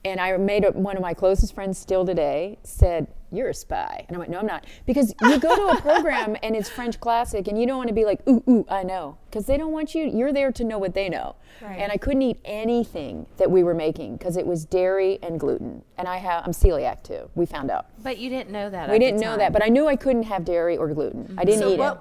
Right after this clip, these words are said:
Speaker 2: what was your diet then and now? Just so we know, like, what
Speaker 1: Um,
Speaker 2: are, what do you avoid?
Speaker 1: Well, well, that comes to where we go now.
Speaker 2: Okay.
Speaker 1: So I went to culinary school, French
Speaker 2: Yeah.
Speaker 1: classic. It was amazing. I finished the program. I would go home. I would make whatever was made with regular butter and milk.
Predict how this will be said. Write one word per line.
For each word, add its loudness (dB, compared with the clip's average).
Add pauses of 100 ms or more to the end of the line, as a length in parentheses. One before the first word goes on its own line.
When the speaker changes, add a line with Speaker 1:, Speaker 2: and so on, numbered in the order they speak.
Speaker 2:
what -8
was -12
your -12
diet -10 (300)
then -14
and -20
now? -18
Just -16
so -12
we -14
know, -16 (100)
like, -14
what -4
Speaker 1:
Um, 0
Speaker 2:
are, -4
what -12
do -14
you -14
avoid? -16 (220)
Speaker 1:
Well, 6
well, 8
that 6
comes 0
to -2
where 4
we 6
go 2
now. 0
Speaker 2:
Okay. -4
Speaker 1:
So -4
I 2
went 2
to -6
culinary -4
school, 2
French -2
Speaker 2:
Yeah. -16
Speaker 1:
classic. 0 (380)
It 2
was 4
amazing. 0
I -8
finished -4
the -2
program. 0
I -2
would 0
go 2
home. -4
I -2
would 4
make -2
whatever 4
was 4
made 0
with -2
regular 0
butter -2
and -4
milk. -6